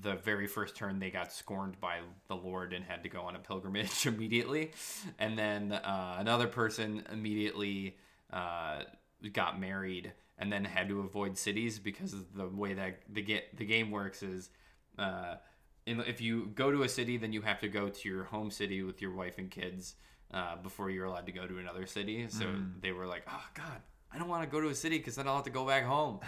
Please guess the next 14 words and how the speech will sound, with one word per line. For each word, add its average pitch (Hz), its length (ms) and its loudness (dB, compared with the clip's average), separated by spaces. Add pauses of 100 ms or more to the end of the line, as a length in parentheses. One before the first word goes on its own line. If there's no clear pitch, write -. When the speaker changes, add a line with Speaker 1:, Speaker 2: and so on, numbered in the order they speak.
(180)
Speaker 2:
<laughs> - 180 4
Speaker 1:
Um, 95 540 4 (100)
and 104 140 0
then 104 100 2
I, 98 260 2 (160)
I 90 160 -4
was 92 180 -6
just, - 480 -10
I 90 80 0
was 92 160 -2
a 95 60 -2
vizier. 104 760 0 (560)
I 95 100 0
was 92 180 -2